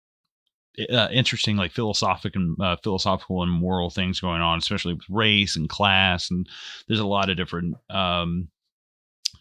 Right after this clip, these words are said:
things going on, like what, like what you here. Um, but, but this one, I definitely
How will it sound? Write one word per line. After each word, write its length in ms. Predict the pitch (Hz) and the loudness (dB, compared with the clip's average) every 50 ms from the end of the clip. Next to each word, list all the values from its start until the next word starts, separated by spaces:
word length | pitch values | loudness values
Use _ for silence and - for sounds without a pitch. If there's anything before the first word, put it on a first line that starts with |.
| _ - _ _ _ _ _ _ _ - | _ -20 _ _ _ _ _ _ _ -2
things 220 | 127 120 113 - - | 0 0 0 0 0
going 160 | 104 98 101 | 0 0 0
on, 60 | 101 | 2
like 180 | 101 98 - - | 0 0 0 -2
what, 100 | 92 - - - | -6 -6 -4 -2
like 220 | 98 101 90 - | 0 0 0 0
what 160 | 107 98 - - | -2 -4 -2 -2
you 80 | 107 80 78 | -2 -2 -2
here. 480 | - - 113 104 104 113 123 127 123 - _ _ _ - | -4 -4 -2 -2 -2 -2 -2 -2 -4 -6 _ _ _ -4
Um, 540 | - 95 98 95 92 90 90 87 92 98 - - - _ - - - - - _ - | 0 2 2 4 2 2 2 0 -2 -4 -4 -8 -14 _ -20 -20 -20 -20 -16 _ -2
but, 160 | - 131 - - | -2 -2 -2 -2
but 260 | 101 110 123 - - | -2 -2 -2 0 2
this 200 | 156 156 - - | 0 0 2 2
one, 140 | 151 131 117 | 2 2 2
I 100 | 104 95 | 2 2
definitely 680 | - 120 117 113 - 113 107 101 98 95 92 90 | 2 2 2 2 2 0 0 2 2 2 2 0